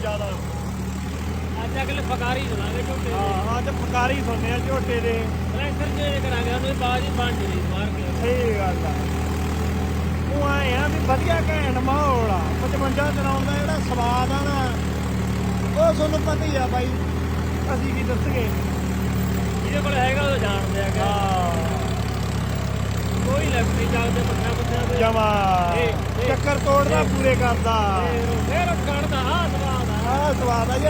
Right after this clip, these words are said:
Speaker 1: ਲੈਫਟ ਨਹੀਂ ਬਹਿ ਕੇ ਦਿਖਾਈਏ, ਸਿਰਾ ਗੱਲਬਾਤ ਆ। ਦੇਖੋ ਵਧੀਆ ਤੁਰਿਆ ਫਿਰਦਾ ਬਾਈ।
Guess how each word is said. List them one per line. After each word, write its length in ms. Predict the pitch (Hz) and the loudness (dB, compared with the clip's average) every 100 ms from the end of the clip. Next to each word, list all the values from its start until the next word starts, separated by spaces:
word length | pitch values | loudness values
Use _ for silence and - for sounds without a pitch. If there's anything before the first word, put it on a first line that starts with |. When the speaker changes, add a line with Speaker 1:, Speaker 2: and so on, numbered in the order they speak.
| - - | 2 0
Speaker 1:
ਲੈਫਟ 300 | 277 - 294 | 0 0 0
ਨਹੀਂ 180 | 294 - | 0 0
ਬਹਿ 200 | 285 320 | 0 0
ਕੇ 120 | - | 0
ਦਿਖਾਈਏ, 540 | 285 302 285 277 277 247 - - - - - - - | 0 0 0 2 2 0 -2 -4 -2 -2 -2 -2 -2
ਸਿਰਾ 320 | 240 247 247 | 0 2 2
ਗੱਲਬਾਤ 640 | 240 233 226 214 202 196 202 | 2 0 0 0 0 0 -2
ਆ। 60 | 202 - - - - - - - - - - - - - - - - - - - - - - - | -2 -2 -2 -2 -2 -2 -2 -2 -2 -2 -2 -2 -2 -2 -2 -2 -2 -2 -2 -2 -2 -2 0 0
ਦੇਖੋ 260 | 233 254 | 0 0
ਵਧੀਆ 340 | 269 269 302 302 | 0 0 0 0
ਤੁਰਿਆ 300 | - 247 233 | 0 2 2
ਫਿਰਦਾ 320 | 208 196 185 | 0 0 0
ਬਾਈ। 160 | 185 | 0